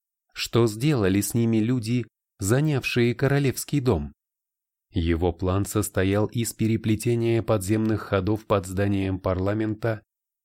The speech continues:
знаний о его архитектурно слабых местах и огромного заряда фейерверков. Последний салют в честь Чарльза Блюбелла седьмого, его жены, дочерей и сыновей. Поминальный костёр,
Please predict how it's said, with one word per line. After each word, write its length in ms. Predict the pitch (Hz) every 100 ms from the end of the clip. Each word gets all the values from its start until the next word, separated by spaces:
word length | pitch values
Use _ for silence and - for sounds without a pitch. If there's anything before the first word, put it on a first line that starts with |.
| -
знаний 800 | 95 82 90 90 90 90 92 92
о 160 | 101 98
его 420 | 95 87 104 -
архитектурно 800 | 101 - 104 101 - 104 104 101
слабых 460 | - 95 92 92
местах 560 | 92 80 - 107 104 - _ _ _
и 100 | 104
огромного 640 | 110 117 147 151 139 123 117
заряда 460 | 101 101 92 87
фейерверков. 920 | 85 85 80 82 76 76 - 76 - _ _ _ _ _ _ _ _
Последний 720 | 90 85 - 92 92 90 101
салют 480 | 101 107 113 135 -
в 100 | -
честь 400 | - 98 92 -
Чарльза 520 | - 101 101 92 104
Блюбелла 520 | 95 101 95 107 110
седьмого, 640 | 107 - 113 131 107 73 71 _ _ _ _
его 380 | 85 87 80 85
жены, 480 | 82 85 95 107 - _ -
дочерей 800 | 92 92 - 82 90 92 90 - -
и 140 | 95
сыновей. 640 | 92 110 110 113 120 90 - _ _ _ _ _ _ _ _
Поминальный 720 | 101 92 95 101 113 110 117
костёр, 600 | 107 123 - - 135 90